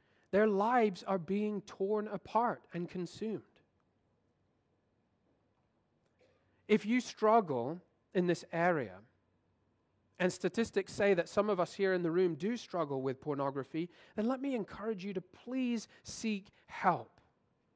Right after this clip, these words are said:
Please talk to someone in leadership in the church. Seek the help that you need to fight this sin rather than supporting an industry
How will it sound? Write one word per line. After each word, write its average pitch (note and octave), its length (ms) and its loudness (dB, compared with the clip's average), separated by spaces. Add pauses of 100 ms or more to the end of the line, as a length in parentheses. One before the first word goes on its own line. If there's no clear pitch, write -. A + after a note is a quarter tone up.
(1000)
Please B3+ 460 2 (240)
talk B3+ 400 2
to A#3+ 80 -2
someone G3+ 580 2
in E3 260 0
leadership E3+ 540 0
in D#3+ 140 -2
the D3 80 -2
church. - 640 -8 (520)
Seek B3+ 380 2
the C4 100 6
help G#3+ 280 2
that F#3+ 100 2
you F#3 240 0
need F3 360 4
to E3+ 100 -4
fight G3+ 440 -2
this D#3+ 180 -2
sin G3 500 -4 (280)
rather G#3+ 480 6
than F#3+ 240 2
supporting A3 880 0
an F3+ 80 2
industry F#3 720 0